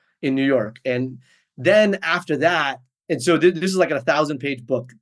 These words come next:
but it's really good. And then this author, Robert Caro, has spent fifty years writing.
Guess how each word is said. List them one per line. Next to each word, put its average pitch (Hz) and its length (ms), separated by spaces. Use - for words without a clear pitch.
but 151 100
it's 127 140
really 160 240
good. 117 320
And 156 160
then 185 400
this 135 180
author, 160 340
Robert 135 320
Caro, 143 160
has 117 100
spent 139 260
fifty 220 460
years 160 500
writing. 147 580